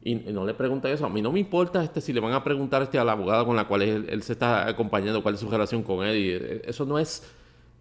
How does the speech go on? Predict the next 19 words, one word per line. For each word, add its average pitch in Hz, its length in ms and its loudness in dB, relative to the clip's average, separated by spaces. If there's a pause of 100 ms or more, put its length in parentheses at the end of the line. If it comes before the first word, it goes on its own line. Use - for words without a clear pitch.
eh, - 240 -4
eso - 140 -4
no 147 60 4
importa. 135 300 4
Lo 98 180 2
importante 104 720 0
es 185 160 -2 (540)
por 98 380 2
si 90 300 -2
él 170 320 0
en, 113 320 0
en, 95 320 -4 (160)
ordenó 95 760 -2 (340)
al 101 160 0
Departamento 95 420 -2
de 117 40 0
Recursos 127 320 -2
Naturales 135 480 0
alterar 104 680 2